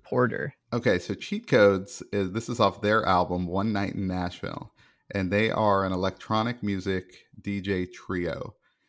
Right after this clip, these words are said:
Speaker 2: And, uh, what they did was just put this album together where they collaborated with these country artists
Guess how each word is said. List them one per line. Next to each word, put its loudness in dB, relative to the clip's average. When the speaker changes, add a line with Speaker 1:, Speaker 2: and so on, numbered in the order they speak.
Speaker 2:
And, 0
uh, 2
what -2
they 2
did 4
was -2
just -8
put 0
this -4
album 2
together -4
where -4
they -4
collaborated 0
with -4
these -6
country -2
artists -8